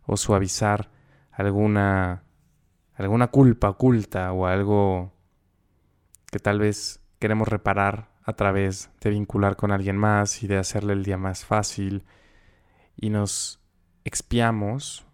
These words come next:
nos evadimos con un discurso de servicio con tal de no tocar la culpa de algo que muchas veces ni siquiera era realmente nuestro.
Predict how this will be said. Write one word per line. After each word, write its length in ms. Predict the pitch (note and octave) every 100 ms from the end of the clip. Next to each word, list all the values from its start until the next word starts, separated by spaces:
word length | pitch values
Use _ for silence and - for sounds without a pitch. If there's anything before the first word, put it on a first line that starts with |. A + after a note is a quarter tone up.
| _
nos 220 | G#2 -
evadimos 800 | G2+ G2 G#2+ A2+ G2+ G2+ - - _ _ _ _ _ _ _ -
con 200 | G#2 A2
un 120 | A#2
discurso 800 | A#2+ - - C3 B2 - G#2+ G#2
de 100 | G2+
servicio 840 | - G#2 B2 C3 - A2+ A#2+ - _ _ _ _ _ _ _ _ _ _ _
con 220 | - G2+ F#2+
tal 560 | G#2 G#2 A2+ C#3 E3+
de 120 | G2+ G2
no 300 | G2 F#2+ -
tocar 640 | G2 - G#2 G2+ - - _ -
la 180 | G2+ -
culpa 420 | A2+ G#2+ - G2
de 100 | F#2+
algo 280 | G2 G2+ G2
que 120 | G2+
muchas 460 | C3 D#3 - G#2
veces 600 | G2+ G2 - - - - - _ _ _ _ _ _ _
ni 120 | G#2
siquiera 400 | - - A2 G#2+
era 160 | G#2+ G#2+
realmente 1000 | G#2 G2+ G2+ G#2 G2 G2 - G#2 G2+ - A#2+
nuestro. 760 | G#2+ G2+ A#2 - - - G#2+